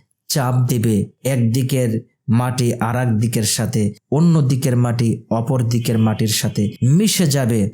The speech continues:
আমি আপনি সেই মাঝখানে থাকব। কেমন হবে আমার আপনার অবস্থা? কেমন হবে আমার আপনার সেই মুহূর্ত?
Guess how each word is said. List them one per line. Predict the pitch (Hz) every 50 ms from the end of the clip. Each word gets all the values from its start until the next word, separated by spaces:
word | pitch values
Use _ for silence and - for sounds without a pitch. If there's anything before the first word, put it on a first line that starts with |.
| - _
আমি | - 104 107 117 120 120
আপনি | 110 117 - 120 113 -
সেই | - 113 107 101 104 104
মাঝখানে | 101 101 - - - - 110 104 101 95 -
থাকব। | - 101 95 101 101 104 - - -
কেমন | 147 139 160 196 185
হবে | 160 131 143 139 139 139 135 123 113
আমার | 113 123 127
আপনার | 123 117 - 120 120 110 110 107
অবস্থা? | 107 113 113 - - - 131 143 165 - _ _ -
কেমন | 147 160 165 180 208 208 202
হবে | 185 127 - - 160 170 170 175 135 104 92 101 - - - - - - - - - -
আমার | 110 117 139 156 147
আপনার | 104 151 147 147 - 139 139 123 - -
সেই | 131 117 110 113
মুহূর্ত? | 113 107 123 143 135 -